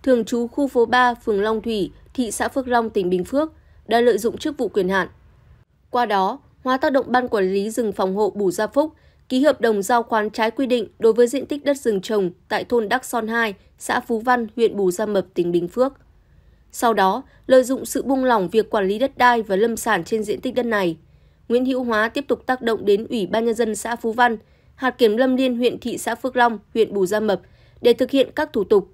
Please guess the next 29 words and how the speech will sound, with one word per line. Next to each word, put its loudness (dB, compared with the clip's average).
đề 6
nghị 0
cấp -4
giấy 4
chứng -6
nhận -2
quyền 2
sử -6
dụng -4
đất, 0
xác 0
minh 2
hiện -2
trường 2
cây 2
gỗ 0
và 2
tiến 2
hành -2
bán 0
số 0
lâm 0
sản -2
trên -4
diện -4
tích -6
đất -2
nói -4
trên 0